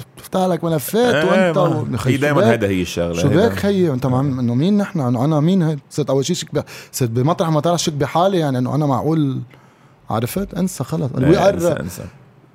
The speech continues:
Speaker 2: انسى، انسى. كلهم هدول مش
Speaker 1: ليك أنت
Speaker 2: مهمين.
Speaker 1: بتعرف أنا كنت عامل مثلا بالانتخابات كنت جايب مثلا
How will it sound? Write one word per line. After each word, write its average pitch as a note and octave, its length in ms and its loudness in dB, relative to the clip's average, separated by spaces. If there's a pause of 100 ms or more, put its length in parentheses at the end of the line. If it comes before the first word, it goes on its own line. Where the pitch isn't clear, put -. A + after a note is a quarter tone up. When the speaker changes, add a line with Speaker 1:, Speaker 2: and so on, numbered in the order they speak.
(1160)
Speaker 2:
انسى، G#2 240 -4
انسى. F2 280 -6
كلهم A2+ 280 -2
هدول F#2+ 300 0
مش F#2 200 -4
Speaker 1:
ليك D3 80 2
أنت E3+ 80 -2
Speaker 2:
مهمين. D#3+ 160 0
Speaker 1:
بتعرف F3+ 240 0
أنا E3+ 80 0
كنت D3 160 -2
عامل D3 160 0
مثلا B2+ 240 -2
بالانتخابات A#2+ 680 -4
كنت B2 100 -2
جايب B2+ 280 -2
مثلا A2 320 -4